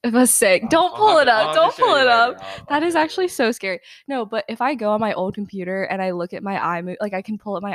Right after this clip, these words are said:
Speaker 1: iMovie and look at all the, like, old clips and stuff, and there will be, like, clips of you and I, like, and, like, Ben and Wilson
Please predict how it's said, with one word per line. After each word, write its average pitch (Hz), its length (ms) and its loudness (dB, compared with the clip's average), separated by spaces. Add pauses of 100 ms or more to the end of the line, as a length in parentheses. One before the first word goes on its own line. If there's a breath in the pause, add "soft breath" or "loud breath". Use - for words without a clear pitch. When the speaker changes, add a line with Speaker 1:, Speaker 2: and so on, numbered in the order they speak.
Speaker 1:
iMovie 196 600 -2 (400 soft breath)
and 190 400 2 (100)
look 190 320 -2
at 202 220 2
all 180 160 2
the, 175 400 2
like, 185 200 -2
old 180 220 0
clips - 340 -8
and 196 120 -4
stuff, 220 500 0
and 196 220 -2
there 185 160 4
will 208 100 4
be, 185 340 -2
like, 165 260 -2
clips - 360 -8
of 180 140 -12
you 147 180 -8
and 101 80 -8
I, 90 220 -4
like, 90 340 -6 (960)
and, 220 160 4
like, 180 220 0
Ben 185 240 2
and 185 100 -2
Wilson 190 720 -2